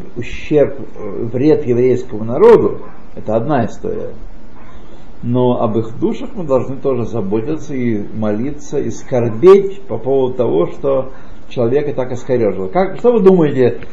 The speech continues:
знаете, бывают такие фотографии, или там, дай Бог, придётся видеть своими глазами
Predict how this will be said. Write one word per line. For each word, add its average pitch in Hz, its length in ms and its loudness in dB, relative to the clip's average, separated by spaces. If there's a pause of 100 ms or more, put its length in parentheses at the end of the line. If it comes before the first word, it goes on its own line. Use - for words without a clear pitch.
знаете, 185 280 2
бывают 127 300 2
такие 123 240 -4
фотографии, 131 1000 2
или 107 200 0
там, 110 360 -2 (340)
дай 139 180 6
Бог, 127 260 0
придётся 127 420 0
видеть 120 240 -2
своими 117 260 -2
глазами 160 600 0